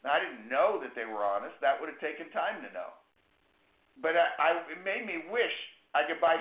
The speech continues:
solar from them. You know, it's, you know, that's it. You know, these things are a big deal. And,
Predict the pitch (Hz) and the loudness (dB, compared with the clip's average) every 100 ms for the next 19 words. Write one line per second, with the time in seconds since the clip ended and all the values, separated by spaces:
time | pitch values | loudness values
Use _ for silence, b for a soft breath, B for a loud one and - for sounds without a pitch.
0 | - 208 190 160 123 131 120 - - _ | 2 2 4 2 -2 -2 -2 -4 -16 _
1 | _ _ _ _ _ _ _ - 151 180 | _ _ _ _ _ _ _ -8 0 2
2 | 175 - - _ _ _ _ _ _ _ | 2 -2 -16 _ _ _ _ _ _ _
3 | _ _ 143 147 175 196 - - 139 143 | _ _ -8 2 4 4 0 -2 4 4
4 | - - - _ - 208 - - - - | 4 -2 -16 _ 0 4 6 4 -6 -20
5 | _ _ _ _ _ _ _ _ - 135 | _ _ _ _ _ _ _ _ -10 0
6 | 156 175 165 185 - 147 147 170 156 147 | 4 4 2 -6 -8 -8 -6 -6 -6 -6
7 | 135 147 151 131 190 262 - - - _ | -6 -8 -10 -10 -8 -6 -8 -10 -18 _
8 | _ _ _ _ _ _ 147 151 151 135 | _ _ _ _ _ _ 2 4 4 0